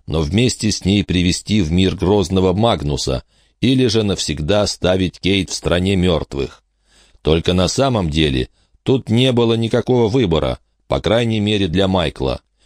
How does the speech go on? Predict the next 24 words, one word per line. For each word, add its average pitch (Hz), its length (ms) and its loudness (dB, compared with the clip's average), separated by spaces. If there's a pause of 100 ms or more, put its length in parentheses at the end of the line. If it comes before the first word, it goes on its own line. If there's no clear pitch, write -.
(160)
Ему 101 320 0
было 107 280 2
все 135 280 -2
равно, 131 480 0
что 78 240 -4
грозный 85 480 2
Магнус 107 520 0
возродится 80 720 0
к 69 60 -6
жизни 107 560 0 (340)
и 113 140 2
вернет 98 440 0
себе 87 320 0
всю 90 260 -2
свою 85 360 0
былую 82 400 2
власть. 73 540 -2 (340)
Ему 95 320 0
было 98 280 2
все 131 280 -2
равно, 123 480 0
что 82 400 0
он, 98 220 -2 (180)
Майкл, 92 540 -2